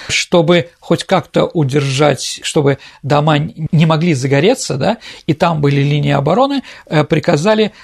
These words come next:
всем местным жителям вынести на улицу всю мебель, чтоб внутри ничего не загорелось. В парках и набережных немцы развернули артиллерию. На каждом рек-, рекламном столбе, а, были плакаты, призывающие к помощи и борьбе.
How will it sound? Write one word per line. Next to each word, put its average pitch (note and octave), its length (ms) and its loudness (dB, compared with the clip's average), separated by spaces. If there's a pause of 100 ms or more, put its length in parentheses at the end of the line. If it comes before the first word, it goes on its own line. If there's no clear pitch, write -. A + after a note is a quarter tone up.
(200)
всем F3+ 340 0
местным F3 280 0
жителям G3+ 360 0
вынести F#3+ 320 0
на E3 140 0
улицу F#3+ 340 0
всю F3+ 240 -2
мебель, C#3+ 440 0
чтоб - 260 -6
внутри E3+ 420 -2
ничего D3 320 -2
не D#3+ 80 -2
загорелось. C#3 640 -4 (280)
В - 160 -16
парках F#3 440 0
и F3 60 2
набережных F3 720 0
немцы F3 360 0
развернули D3 520 0
артиллерию. D3+ 680 0 (260)
На D#3+ 140 -2
каждом D3+ 400 2
рек-, D3 320 -2
рекламном D#3 600 2
столбе, D3+ 540 0 (380)
а, C#3+ 200 2
были D3 420 2 (340)
плакаты, G3+ 480 2
призывающие D3 720 2
к - 60 -20
помощи G3 420 0
и D3+ 40 -2
борьбе. D3 420 -2